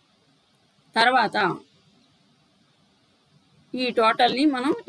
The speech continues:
లెక్కలోకి తీసుకున్నాం. తర్వాత షెడ్యూల్ రెండు, షెడ్యూల్ రెండు క్లెయిమ్‌లు ఏమీ లేవు కాబట్టి వేయలేదు, ఉంటే వేస్తారు లేకపోతే లేదు.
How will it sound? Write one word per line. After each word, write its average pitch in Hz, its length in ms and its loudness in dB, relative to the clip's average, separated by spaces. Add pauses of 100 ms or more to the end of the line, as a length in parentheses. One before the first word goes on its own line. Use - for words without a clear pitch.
లెక్కలోకి 190 340 0
తీసుకున్నాం. 165 520 -4 (840)
తర్వాత 233 500 0
షెడ్యూల్ 226 680 0 (100)
రెండు, 202 500 2 (600)
షెడ్యూల్ 240 480 -2
రెండు 208 260 0
క్లెయిమ్‌లు 233 500 0
ఏమీ 247 320 0
లేవు 226 320 0
కాబట్టి 240 340 0
వేయలేదు, 208 640 0 (680)
ఉంటే 226 300 2
వేస్తారు 254 460 0
లేకపోతే 214 380 -2
లేదు. 175 280 -4